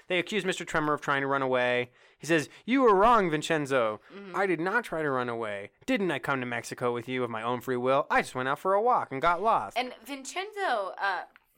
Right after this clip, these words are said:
Speaker 2: by the way, if we have not followed him logistically, is, uh,
Speaker 1: Pavura.
Speaker 2: uh, Pancho Cardio.
Speaker 1: Right. They're all the same guy.
Speaker 2: Pavura, which is, I E, terror.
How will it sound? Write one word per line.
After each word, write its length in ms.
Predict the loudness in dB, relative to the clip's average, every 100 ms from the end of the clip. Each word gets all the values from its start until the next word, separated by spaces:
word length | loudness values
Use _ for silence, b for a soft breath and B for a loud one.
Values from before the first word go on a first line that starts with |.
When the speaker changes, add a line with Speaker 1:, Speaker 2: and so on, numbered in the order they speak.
| _
Speaker 2:
by 140 | -6 -4
the 100 | -4
way, 300 | -2 -2 -4
if 140 | -6
we 160 | -10 -6
have 220 | -4 -4
not 260 | -4 -8 -8
followed 340 | -8 -8 -8
him 380 | -12 -18 -18 -20 _
logistically, 840 | -16 -14 -12 -12 -14 -10 -10 -10 -12
is, 420 | -8 -8 -8 -14 -12
uh, 280 | -6 -4 -6 -12 _ _
Speaker 1:
Pavura. 500 | -6 -2 0 0 -2 -12 _ _ -10
Speaker 2:
uh, 200 | -6 -6 -10
Pancho 460 | -10 -10 -8 -8 -8
Cardio. 840 | -10 -12 -12 -14 -8 -8 -10 -14 _ _
Speaker 1:
Right. 180 | -4 -4 _
They're 180 | -2 0
all 200 | 2 0
the 80 | -2
same 280 | -2 -2 0
guy. 120 | 0
Speaker 2:
Pavura, 260 | -2 -8 -14 _ _ _ _ _ _ _ _
which 200 | -18 -16
is, 120 | -14
I 140 | -12 -12
E, 160 | -16 _
terror. 460 | -16 -14 -12 -16